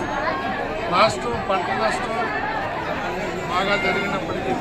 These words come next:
కూడా ముఖ్యమంత్రి గారు, ఉప ముఖ్యమంత్రి గారు, లోకేష్ గారు, రాష్ట్ర మంత్రులు,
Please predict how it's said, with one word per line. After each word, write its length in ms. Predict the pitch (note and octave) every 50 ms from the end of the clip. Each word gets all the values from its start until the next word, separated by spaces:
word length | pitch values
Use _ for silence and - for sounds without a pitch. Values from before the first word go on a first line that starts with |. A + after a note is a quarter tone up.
| -
కూడా 220 | - - E2 F#2+ G#2+ - - - - F#3+ G3 F3+ - - E3 E3 - G3 - - - - -
ముఖ్యమంత్రి 600 | - - - - A#3+ A#3 A#3+ A#3+ A#3 - - A3 F#4+ F#4+
గారు, 260 | - G#3+ G#3+ G#3 A3 A3 G#3 - - -
ఉప 0 |
ముఖ్యమంత్రి 580 | - - - - G#3+ G#3+ G3+ G3+ - - - F#3+ F#3 F#3+
గారు, 220 | G3 G3 A#3+ A3+ A3 - - - - - - - - - - - - - - - - - - - E3+
లోకేష్ 420 | F#3+ G#3 G3 - - G#3 G#3+ A3+ A3 G#3
గారు, 200 | G3+ G3+ G#3 G#3+ G3 F3+ F3+
రాష్ట్ర 280 | F#3 G3 - F#3+ E3+ - F#3+
మంత్రులు, 480 | F#3 F#3+ - F#3+ F#3+ F#3 F#3 G3+ G3